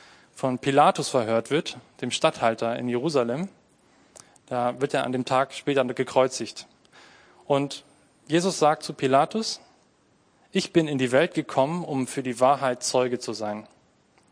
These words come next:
Dazu bin ich geboren. Jeder, der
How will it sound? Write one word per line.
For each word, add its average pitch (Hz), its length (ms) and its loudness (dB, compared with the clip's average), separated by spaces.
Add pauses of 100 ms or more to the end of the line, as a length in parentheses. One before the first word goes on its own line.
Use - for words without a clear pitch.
(240)
Dazu 147 280 2
bin 143 120 -4
ich 143 120 -6
geboren. 117 480 -6 (720)
Jeder, 175 400 2
der 139 340 2